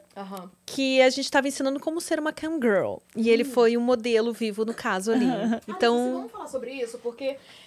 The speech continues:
Speaker 1: eu não consigo pensar que pra fazer, vamos supor, quanto que tempo que eu preciso pra fazer mil reais no câmera privê?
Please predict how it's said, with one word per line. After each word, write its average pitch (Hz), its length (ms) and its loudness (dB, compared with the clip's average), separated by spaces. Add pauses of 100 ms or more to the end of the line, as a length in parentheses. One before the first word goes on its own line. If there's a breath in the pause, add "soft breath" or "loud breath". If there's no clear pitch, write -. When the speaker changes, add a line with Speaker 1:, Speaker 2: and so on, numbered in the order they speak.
Speaker 1:
eu 302 140 2
não 339 100 -2
consigo 381 680 -6
pensar 269 560 -4
que 262 100 -10
pra 269 140 -6
fazer, 254 500 -2
vamos 214 200 -6
supor, 233 160 -4
quanto 339 260 -8
que 381 120 -8
tempo 311 380 -6
que 330 60 -8
eu 320 40 -12
preciso 277 360 -10
pra 277 100 -10
fazer 254 220 -6
mil 285 180 -6
reais 254 460 -4
no 233 220 -8
câmera 220 260 -12
privê? 196 260 -14